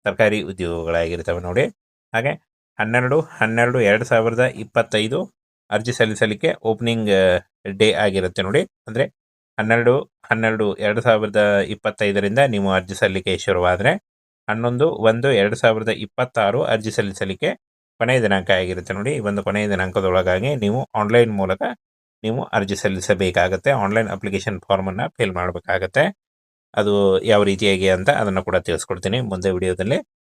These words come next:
ಇನ್ನ ಫ್ರೆಂಡ್ಸ್, ನೋಡಿ ಇಲ್ಲಿ ಸೀನಿಯರ್ ಅಸಿಸ್ಟೆಂಟ್, ಜೂನಿಯರ್ ಅಸಿಸ್ಟೆಂಟ್ ಹಾಗೂ ಫೈರ್ ಸರ್ವಿಸ್, ಆ, ಈ ಒಂದು ಹುದ್ದೆಗಳಿಗೂ ಕೂಡ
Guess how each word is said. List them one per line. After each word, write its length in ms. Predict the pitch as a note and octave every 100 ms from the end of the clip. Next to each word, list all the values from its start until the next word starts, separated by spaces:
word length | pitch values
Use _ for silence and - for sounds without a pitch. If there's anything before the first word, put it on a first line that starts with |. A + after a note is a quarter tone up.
| _ _ -
ಇನ್ನ 200 | C#3 -
ಫ್ರೆಂಡ್ಸ್, 500 | - B2 A#2+ A#2+ G2+ - -
ನೋಡಿ 200 | A2+ A2+
ಇಲ್ಲಿ 340 | A#2 F3 D#3 -
ಸೀನಿಯರ್ 340 | C3+ C#3+ D3
ಅಸಿಸ್ಟೆಂಟ್, 560 | F2+ A2+ B2+ - D#3 F#3 _ _ _ -
ಜೂನಿಯರ್ 320 | A2+ B2 C#3
ಅಸಿಸ್ಟೆಂಟ್ 520 | B2+ - B2+ - E3 - _
ಹಾಗೂ 400 | - A2+ C3 D#3+ _ _ _ _
ಫೈರ್ 200 | - B2+
ಸರ್ವಿಸ್, 440 | C3 B2 B2+ D#3 - _ _ -
ಆ, 280 | G#2+ G#2+
ಈ 160 | G#2 C3
ಒಂದು 280 | C3+ B2+ A#2
ಹುದ್ದೆಗಳಿಗೂ 580 | A#2+ A2 A2 A2 G#2+ G2+
ಕೂಡ 200 | G#2+